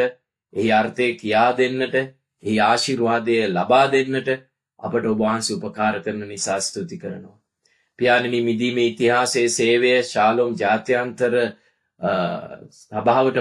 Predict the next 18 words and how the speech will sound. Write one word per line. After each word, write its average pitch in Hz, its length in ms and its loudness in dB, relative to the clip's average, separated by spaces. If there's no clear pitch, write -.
පමණක් 131 480 2
නොවේ. 113 380 2
ස්වාමිනී, 117 520 0
මුළු 120 340 0
ලෝකයටම 131 680 4
හැම 110 260 -4
සභාවකටම 139 840 2
ගමන් 120 360 0
කරලා 135 460 0
සියලු 127 380 2
දෙනාම 135 380 4
දෙවි 120 320 -2
පියාණනි 131 640 0
එහි 113 260 0
ආශිර්වාදය 131 880 0
උරුම 117 300 0
කරගන්න 123 580 0
පිණිස 117 340 -2